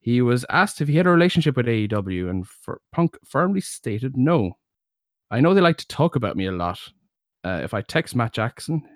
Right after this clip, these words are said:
'Hey, have a great show tonight,' which I did when they were having their big show in Vegas, that somehow turns into Tony Khan telling people he has a great relationship with me. I've said in the past I've talked to them, but nothing ever came of it," he added.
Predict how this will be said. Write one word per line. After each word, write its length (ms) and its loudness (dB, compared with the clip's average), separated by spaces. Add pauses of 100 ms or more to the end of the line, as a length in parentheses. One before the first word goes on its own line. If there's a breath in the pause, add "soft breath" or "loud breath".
'Hey, 220 0
have 180 -2
a 40 -8
great 220 -2
show 220 0
tonight,' 360 -4 (400 soft breath)
which 200 0
I 40 6
did 180 4
when 180 4
they 60 2
were 80 2
having 180 0
their 80 -2
big 180 -4
show 140 -8
in 80 -4
Vegas, 420 0 (420 soft breath)
that 160 0
somehow 300 6
turns 380 2
into 320 0
Tony 280 0
Khan 280 -2
telling 320 -2
people 420 -2 (260 soft breath)
he 120 -8
has 120 0
a 80 -4
great 360 2
relationship 520 -2
with 160 -8
me. 220 -4 (300)
I've 140 -12
said 240 0
in 60 2
the 80 0
past 320 -4
I've 120 -8
talked 280 -2
to 60 -4
them, 220 -2 (140)
but 120 -10
nothing 320 0
ever 140 -2
came 240 0
of 100 -6
it," 140 -16
he 120 -12
added. 300 -14